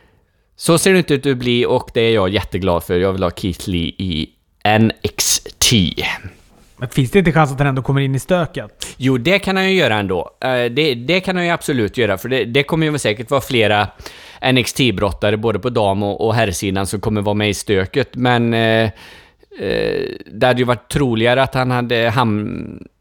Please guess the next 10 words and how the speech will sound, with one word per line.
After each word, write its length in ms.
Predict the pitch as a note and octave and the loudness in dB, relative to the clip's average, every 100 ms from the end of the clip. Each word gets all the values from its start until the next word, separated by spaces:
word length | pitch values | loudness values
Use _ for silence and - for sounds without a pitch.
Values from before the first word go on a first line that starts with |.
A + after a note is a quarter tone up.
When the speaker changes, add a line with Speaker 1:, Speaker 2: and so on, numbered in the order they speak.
| _ | _
Speaker 1:
att 200 | - A2 | -6 -2
han 140 | A2+ A2 | 0 2
hade 180 | G#2 | 0
kanske 360 | G2 G#2+ F#2+ G#2+ | 0 -2 0 -2
gått 280 | G#2 B2 - | 0 -2 0
till 100 | A#2+ | 2
Raw 200 | G#2+ G#2 | 4 4
eller 100 | G2+ | 2
SmackDown 680 | - F#2+ - G2+ F#2+ G2 - | 0 -2 -2 0 0 0 -4
om 560 | - G2+ G2 G2 F#2+ | -2 0 0 0 -2